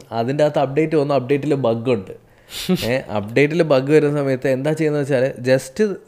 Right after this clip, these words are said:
Speaker 1: ചുമ്മാ പോയപ്പോ വേറൊരു വണ്ടിയൊന്നും ഇല്ല അവിടെ അടുത്ത്.
Speaker 2: ഉം.
Speaker 1: എന്നാലും അവിടെ വണ്ടി ഉണ്ടെന്നുള്ള തരത്തിൽ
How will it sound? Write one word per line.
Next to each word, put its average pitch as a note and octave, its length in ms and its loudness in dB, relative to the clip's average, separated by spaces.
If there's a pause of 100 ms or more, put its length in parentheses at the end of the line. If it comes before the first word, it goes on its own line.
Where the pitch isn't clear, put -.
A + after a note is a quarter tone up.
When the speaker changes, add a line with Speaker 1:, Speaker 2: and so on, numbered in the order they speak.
Speaker 1:
ചുമ്മാ D#3+ 280 0
പോയപ്പോ B2+ 640 0 (180)
വേറൊരു F#3+ 460 6
വണ്ടിയൊന്നും F#3 640 2
ഇല്ല D#3+ 220 2
അവിടെ A#2 220 6
അടുത്ത്. A2+ 320 -2 (120)
Speaker 2:
ഉം. D#3+ 180 4
Speaker 1:
എന്നാലും F3+ 380 4
അവിടെ E3 180 6
വണ്ടി D#3+ 400 2
ഉണ്ടെന്നുള്ള D#3+ 560 2
തരത്തിൽ D3 460 2